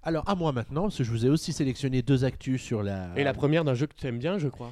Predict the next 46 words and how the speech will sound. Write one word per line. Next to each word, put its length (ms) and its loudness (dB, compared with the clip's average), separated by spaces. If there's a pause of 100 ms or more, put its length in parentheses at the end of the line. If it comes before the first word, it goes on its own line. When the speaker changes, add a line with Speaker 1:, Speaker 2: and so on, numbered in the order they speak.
Speaker 1:
Eh 60 -2
ben, 80 0
écoute, 260 -2
oui, 180 2
c'est 240 -2
par 220 -4
surprise, 420 -8
la 60 -10
semaine 240 -10
dernière, 300 -8
Nintendo 340 -4
nous 180 -4
a 40 0
appris 260 -4
la 120 -2
sortie 340 -6
d'un, 400 -4
d'une 180 -6
mise 160 -2
à 60 0
jour 180 0
pour 160 -4
Super 240 -4
Mario 220 -2
Maker. 340 -2 (720)
Alors, 380 2
déj-, 260 0
alors, 300 -4
cette, 200 -8 (140)
euh, 100 -4
mise 220 -6
à 60 0
jour 160 -4
contient 340 -8
plein 300 -6
de 120 -2
choses 280 0
très 180 -6
agréables, 400 -2
notamment 380 -4
un 80 -4
nouveau 240 -4
mode, 480 -4
euh, 360 -6
stage 500 -8
officiel 580 -4